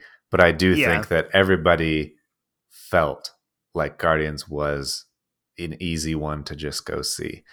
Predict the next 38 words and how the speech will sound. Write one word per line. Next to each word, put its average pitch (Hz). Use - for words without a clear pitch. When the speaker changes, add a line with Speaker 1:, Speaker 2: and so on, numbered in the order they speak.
Speaker 1:
It's -
like, 76
even 117
though 104
Speaker 2:
Oh, 101
Speaker 1:
I'm, 95
Speaker 2:
yeah. 107
Speaker 1:
I 82
may 98
have 95
gotten 90
tired 85
of 85
it, 85
I 78
may 85
have 80
not, 82
I 90
may, 110
I 127
may 98
have 92
skipped -
Ant-Man 92
because 82
nobody 82
was 78
really 80
talking 85
about 87
it. -
I 80
may 78
have 76
not 80
really 78
loved 80